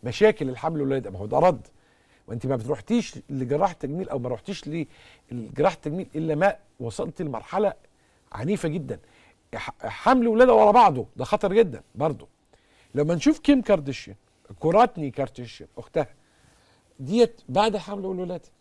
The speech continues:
حمل عمل، آه، مشاكل كبيرة وزود الوزن زي ما انتم شايفين، بعديها مفيش. إيفان راتشيل، نفس الكلام. بعد حمل برضه، والله ما فارق حمل من غير الحمل حاجة.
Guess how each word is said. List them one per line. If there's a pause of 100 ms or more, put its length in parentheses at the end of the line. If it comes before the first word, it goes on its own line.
(300)
حمل
عمل،
آه،
مشاكل
كبيرة
وزود
الوزن
زي
ما
انتم
شايفين، (360)
بعديها
مفيش. (260)
إيفان
راتشيل، (600)
نفس
الكلام. (340)
بعد
حمل
برضه،
والله
ما
فارق
حمل
من
غير
الحمل
حاجة.